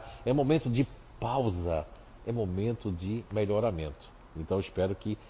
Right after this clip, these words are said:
a gente saiba atravessar isso como um país que tem essa energia, é, otimista, essa energia da gula, né?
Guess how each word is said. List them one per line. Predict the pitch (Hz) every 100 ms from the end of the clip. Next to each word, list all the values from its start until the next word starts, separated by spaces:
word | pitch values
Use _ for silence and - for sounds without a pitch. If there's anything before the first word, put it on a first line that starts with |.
| -
a | 82
gente | 104 -
saiba | - 104 104
atravessar | 104 101 98 101
isso | 92 98 -
como | 98
um | 95
país | 98 90 95 - - - -
que | 92
tem | - 95
essa | -
energia, | 98 101 78 80 92 92 - - -
é, | 82 82
otimista, | 107 98 87 80 92 -
essa | 85 92
energia | 95 82 101
da | 98
gula, | 78 95 101 85
né? | 98